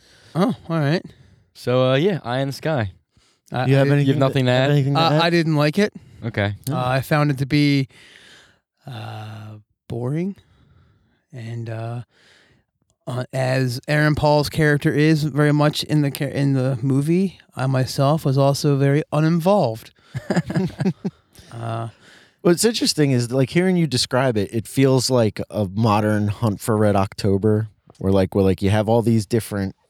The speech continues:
Speaker 2: It's like
Speaker 3: governments
Speaker 2: spots. Yeah.
Speaker 3: communicating with each other, trying to solve one thing, but it sounds like it just doesn't work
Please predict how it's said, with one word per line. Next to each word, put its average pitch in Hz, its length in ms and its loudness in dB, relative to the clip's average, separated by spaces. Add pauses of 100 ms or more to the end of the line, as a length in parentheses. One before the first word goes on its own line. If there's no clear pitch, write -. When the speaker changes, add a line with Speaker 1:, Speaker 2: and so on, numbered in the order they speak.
(340)
Speaker 2:
It's - 100 -20
like 110 140 -2
Speaker 3:
governments 139 640 2
Speaker 2:
spots. - 160 -12
Yeah. 113 80 -2
Speaker 3:
communicating 123 560 2
with 120 160 0
each 117 160 -4
other, 123 260 4
trying 104 300 -2
to 101 80 -2
solve 107 340 0
one 101 200 0
thing, 113 320 0 (480)
but 92 100 2
it 90 100 0
sounds 101 240 0
like 92 140 0
it 90 80 -6
just 85 180 -6
doesn't 85 340 -2
work 92 360 -4